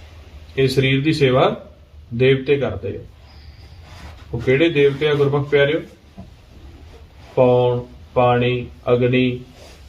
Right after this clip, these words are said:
ਧਰਤੀ, ਆਕਾਸ਼, ਅੰਨ, ਹਾਂਜੀ, ਅੰਨ ਦੇਵਤਾ, ਪਾਣੀ ਦੇਵਤਾ,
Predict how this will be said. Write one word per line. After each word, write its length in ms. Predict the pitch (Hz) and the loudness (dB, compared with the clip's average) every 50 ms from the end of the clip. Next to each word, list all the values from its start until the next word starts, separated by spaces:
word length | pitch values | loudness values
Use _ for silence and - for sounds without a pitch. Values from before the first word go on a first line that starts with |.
| - - | -8 -2
ਧਰਤੀ, 540 | - 127 117 113 - - 127 127 127 123 123 - - - - - - - - - | 0 0 0 0 -2 0 0 0 0 -2 -4 -8 -16 -20 -20 -20 -20 -14 -6 -6
ਆਕਾਸ਼, 540 | 127 120 - 127 127 127 127 127 123 - - - - - - - - - - - - - - - - - - - - | -4 0 2 2 4 4 2 0 -4 -6 -16 -20 -20 -20 -20 -20 -20 -20 -20 -20 -20 -20 -20 -20 -20 -18 -10 -4 0
ਅੰਨ, 400 | 127 127 127 131 131 131 127 123 131 - - - - - - - - - - - - | 0 2 2 0 -2 -4 -4 -6 -8 -12 -18 -20 -20 -20 -20 -20 -20 -20 -18 -10 -6
ਹਾਂਜੀ, 220 | 127 135 175 220 233 - - - - - - - - - - - 131 | -4 -4 -4 -4 -6 -10 -14 -20 -20 -20 -20 -20 -20 -16 -8 -4 0
ਅੰਨ 260 | 127 127 135 143 139 | 0 2 2 2 2
ਦੇਵਤਾ, 500 | 139 131 127 127 127 - 135 131 127 - - - - - - - - - - - - - - - - - - - - - - - - | 2 2 2 0 -2 -2 -4 -4 -4 -6 -14 -20 -20 -20 -20 -20 -20 -18 -18 -16 -16 -16 -16 -16 -20 -20 -20 -20 -20 -18 -14 -8 -2
ਪਾਣੀ 280 | 131 127 127 131 135 135 | 0 0 2 2 2 0
ਦੇਵਤਾ, 580 | 131 135 131 120 120 117 127 127 127 127 - | 2 2 2 0 0 -2 -2 -2 -2 -4 -8